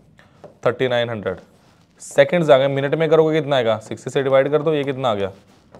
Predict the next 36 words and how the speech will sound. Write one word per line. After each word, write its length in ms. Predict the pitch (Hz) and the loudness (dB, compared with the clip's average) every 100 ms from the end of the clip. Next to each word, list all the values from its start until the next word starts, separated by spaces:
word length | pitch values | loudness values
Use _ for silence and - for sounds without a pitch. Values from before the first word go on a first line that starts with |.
| _ _ _ | _ _ _
यानी 160 | 104 131 | -4 -2
पैंसठ 460 | 175 139 143 170 156 | 0 2 4 2 2
मिनट। 280 | 117 90 - _ _ _ _ - - - | -2 -8 -14 _ _ _ _ -20 -20 -8
इसका 260 | 127 - 160 | -6 0 2
मतलब 280 | 170 196 - | 2 0 0
अगली 320 | 135 147 202 | 0 2 2
बार 200 | 190 170 | 6 6
ये 60 | 175 | 6
कब 140 | 170 | 0
मिलेंगे? 320 | 147 127 143 | -2 -2 0
दो 320 | 170 117 160 185 | -2 4 6 6
बज 200 | 156 120 | 4 0
के, 300 | - 180 247 - - _ _ _ - | 0 0 0 -12 -20 _ _ _ -4
दो 260 | 117 165 | 6 8
बजे 280 | 196 165 147 | 10 8 4
के 280 | 147 185 190 | 4 4 4
एक 280 | 139 180 190 | 6 6 6
घंटे 260 | 147 139 175 | 0 -2 -2
पाँच 320 | 170 170 175 | 2 0 0
मिनट 240 | 160 127 | -2 -2
के 120 | 117 104 | -2 -4
बाद, 220 | 92 90 - - | -4 -8 -10 -4
है 60 | |
ना? 260 | 156 208 - - - | -4 -4 -12 -20 -20
से-, 260 | - - 123 | -2 2 4
सिक्सटी 300 | - 120 156 | 2 0 4
फ़ाइव 200 | 156 160 | 6 6
मिनट 180 | 175 | 2
के 60 | 165 | 4
बाद। 120 | 151 | 4
पर 80 | 165 | 4
क्वेश्चन 320 | 160 147 156 | 2 0 0
में 100 | 160 | -2
क्या 140 | 156 143 | 0 2
दिया 120 | 147 | 2
देखो, 260 | 135 127 | 0 -2